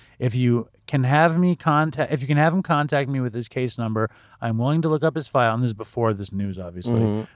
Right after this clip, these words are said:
Speaker 1: "Look up this file and see if there are any new developments on it."
Speaker 2: Mm.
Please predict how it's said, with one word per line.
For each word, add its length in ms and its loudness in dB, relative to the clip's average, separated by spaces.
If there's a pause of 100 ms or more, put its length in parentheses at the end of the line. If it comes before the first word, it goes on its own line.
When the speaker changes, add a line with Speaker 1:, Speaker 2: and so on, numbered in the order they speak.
Speaker 1:
"Look 120 2
up 80 4
this 160 0
file 440 4 (300)
and 220 2
see 300 2
if 120 -2
there 180 4
are 40 2
any 180 2
new 160 2
developments 580 2
on 180 -6
it." 100 -20 (100)
Speaker 2:
Mm. 380 -2